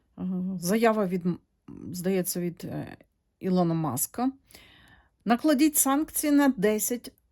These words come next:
е, найбільших українських олігархів.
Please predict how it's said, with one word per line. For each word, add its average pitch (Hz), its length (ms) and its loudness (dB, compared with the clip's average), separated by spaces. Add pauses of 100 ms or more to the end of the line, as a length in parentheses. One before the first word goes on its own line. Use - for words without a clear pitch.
е, 196 260 -4
найбільших 208 760 -2
українських 185 720 -2
олігархів. 160 680 -6